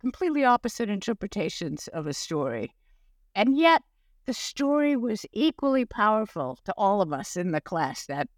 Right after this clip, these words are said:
that day. No, even though we took different meaning from it. The other story I wanted to tell is one day I was walking down, um, the street in Boston. It happened to be in front of the Boston Public Library, which is a very memorable site. And there were two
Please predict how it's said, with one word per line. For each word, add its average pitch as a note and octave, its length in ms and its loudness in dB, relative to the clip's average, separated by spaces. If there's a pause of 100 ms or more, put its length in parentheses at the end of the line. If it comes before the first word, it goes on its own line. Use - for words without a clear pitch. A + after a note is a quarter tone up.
(100)
that C#3+ 200 -2 (280)
day. D3 400 0 (340)
No, B3+ 200 4
even D#4+ 260 2
though D4 120 4
we C4+ 180 0
took - 300 -6
different A#3+ 340 -4
meaning A3+ 300 0
from - 280 -10
it. - 140 -14 (380)
The F#3+ 80 0
other F4+ 300 6
story C4 280 0
I A3+ 60 4
wanted A3+ 240 -4
to F#3+ 40 -12
tell A3+ 160 -2
is A#3+ 120 -6
one C#4+ 160 -2
day D4+ 140 2
I C#4+ 100 2
was B3 200 -4
walking A#3+ 380 0
down, A3+ 380 2 (120)
um, A3 280 4 (100)
the B3+ 80 -2
street A#3+ 340 0
in A3+ 140 2
Boston. G#3+ 580 2 (280)
It G3 240 0
happened C4 320 4
to B3+ 40 4
be B3 80 2
in A3+ 100 2
front A#3+ 200 0
of G3 80 -2
the G#3+ 60 -4
Boston F#3+ 340 2
Public F3 320 -2
Library, D#3+ 420 0
which D3 160 -6
is E3 120 -6
a E3 40 -4
very E3+ 200 2
memorable D3 840 0
site. C#3+ 520 -4 (580)
And B3+ 400 4 (260)
there D4 160 2
were D4 100 2
two G#4+ 260 -2